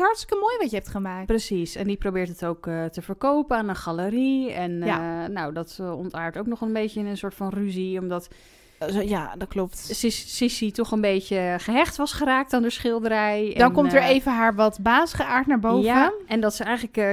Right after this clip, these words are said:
Speaker 2: Chrissy dan niet vertrouwt en dat ze toch het beste wil voor Sissy.
Speaker 1: Ja.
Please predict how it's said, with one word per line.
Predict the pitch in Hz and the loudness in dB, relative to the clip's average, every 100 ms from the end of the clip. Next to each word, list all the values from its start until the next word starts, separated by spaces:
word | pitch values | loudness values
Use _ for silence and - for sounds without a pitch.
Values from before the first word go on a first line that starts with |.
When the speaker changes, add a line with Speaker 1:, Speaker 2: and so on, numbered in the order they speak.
| 196 | 0
Speaker 2:
Chrissy | 240 247 220 | -2 0 -2
dan | 196 | 0
niet | 190 240 - | 2 0 -2
vertrouwt | 202 - 220 190 180 | -6 -2 2 2 0
en | 190 | -2
dat | 196 185 | -2 -4
ze | - | -4
toch | 208 | -4
het | 190 | -2
beste | 180 208 - 196 | -2 -2 -2 -2
wil | 180 175 | -2 -2
voor | - 170 | -4 -10
Sissy. | - 226 - 277 392 - | -8 -8 -4 -2 -2 -4
Speaker 1:
Ja. | 233 208 | -2 -2